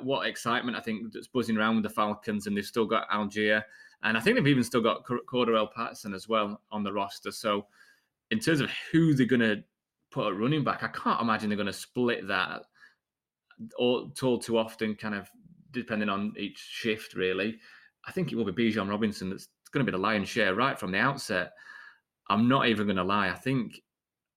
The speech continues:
I'd probably only be drafting him behind, what, Eckler, McCaffrey,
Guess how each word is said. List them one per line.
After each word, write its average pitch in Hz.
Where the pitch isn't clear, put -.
I'd 104
probably 135
only 123
be 110
drafting 117
him 113
behind, 101
what, 104
Eckler, 160
McCaffrey, 165